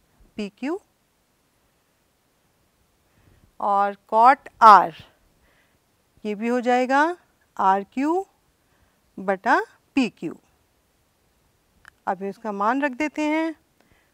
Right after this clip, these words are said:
पाँच बटा बारह माइनस ये भी होगा पाँच बटा बारह और ये कैंसिल होकर के हमें मान मिलेगा शून्य। समझ में आया बच्चों?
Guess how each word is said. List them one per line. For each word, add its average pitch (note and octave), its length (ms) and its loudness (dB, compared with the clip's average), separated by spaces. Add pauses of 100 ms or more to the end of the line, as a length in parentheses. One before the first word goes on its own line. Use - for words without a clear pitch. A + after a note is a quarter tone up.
(300)
पाँच A#3 520 -2 (500)
बटा G3+ 360 -8
बारह F#3+ 500 -4 (960)
माइनस A3 920 -4 (320)
ये G3 140 -8
भी A3+ 140 -6
होगा A#3 260 -4
पाँच A3+ 380 -4
बटा F#3+ 240 -8
बारह F#3+ 480 -4 (600)
और F#3+ 240 -4
ये G3+ 160 -2
कैंसिल G#3+ 480 -8
होकर A3 260 -6
के A#3 260 -8
हमें A3 440 -8 (520)
मान G#3 280 -4
मिलेगा G3+ 500 -6 (240)
शून्य। G#3 460 -8 (1700)
समझ A3+ 260 -10
में A#3+ 140 -8
आया A#3+ 180 -2
बच्चों? F4+ 320 -10